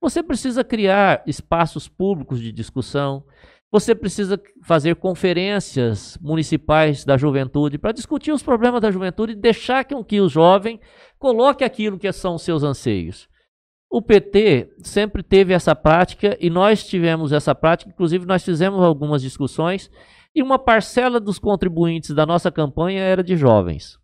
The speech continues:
pessoas que, é, assumiram a campanha e fizeram de forma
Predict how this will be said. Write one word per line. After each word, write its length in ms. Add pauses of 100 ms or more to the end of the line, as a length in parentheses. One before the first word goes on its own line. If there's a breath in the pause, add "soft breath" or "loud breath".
(200)
pessoas 460
que, 340 (640 soft breath)
é, 240
assumiram 480
a 60
campanha 380
e 20
fizeram 880
de 80
forma 640